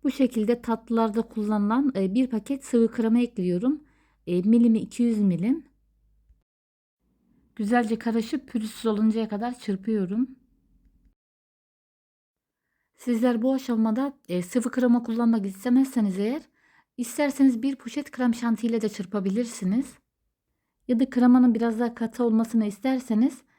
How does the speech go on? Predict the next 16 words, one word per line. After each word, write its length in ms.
sıvı 260
kremayla 520
çırptıktan 560
sonra 340
üzerine 320
üç 260
dört 160
yemek 280
kaşığı 280
kadar 340
krem 260
şanti 300
ekleyip 420
çırpabilirsiniz. 920
Krema 420
hazır. 440